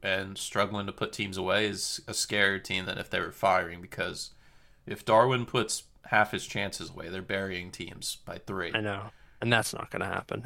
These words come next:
Speaker 2: ever, I don't think. I just don't think he has that in him.
Speaker 1: I don't know.
Speaker 2: I,
Speaker 1: I
Speaker 2: I fear, I fear Liverpool way more than I fear City right now.
Speaker 1: Yeah, right. As of right now, I agree.
Speaker 2: Some,
Speaker 1: Yeah.
Speaker 2: something is going on there.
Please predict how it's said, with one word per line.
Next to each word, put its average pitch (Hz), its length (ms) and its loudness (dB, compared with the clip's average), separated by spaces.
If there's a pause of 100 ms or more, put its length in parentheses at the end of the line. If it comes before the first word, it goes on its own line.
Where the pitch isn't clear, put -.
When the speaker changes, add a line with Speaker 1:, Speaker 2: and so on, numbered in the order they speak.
Speaker 2:
ever, 113 400 2
I - 120 -16
don't 120 160 2
think. 123 320 -4
I 135 80 4
just 123 180 -2
don't 104 160 -4
think 104 160 -6
he 104 120 -2
has 104 260 0
that 104 180 0
in 101 160 2
him. 110 220 -6 (480)
Speaker 1:
I 95 240 -4
don't 101 220 -6
know. 98 360 0
Speaker 2:
I, 151 220 8
Speaker 1:
I 143 220 10
Speaker 2:
I - 20 8
fear, 160 360 10
I 139 200 10
fear 147 240 8
Liverpool 113 400 4
way 107 140 6
more 104 180 2
than 104 120 0
I 101 100 2
fear 101 200 2
City 104 300 2
right 92 180 4
now. 107 240 4 (400)
Speaker 1:
Yeah, 127 280 8
right. 101 280 4
As 101 220 2
of 92 60 -4
right 95 140 -2
now, 92 220 -6
I 92 120 -4
agree. 92 320 -4
Speaker 2:
Some, - 200 8
Speaker 1:
Yeah. - 60 4
Speaker 2:
something 170 340 8
is 120 160 8
going 120 380 10
on 107 280 8
there. 107 260 0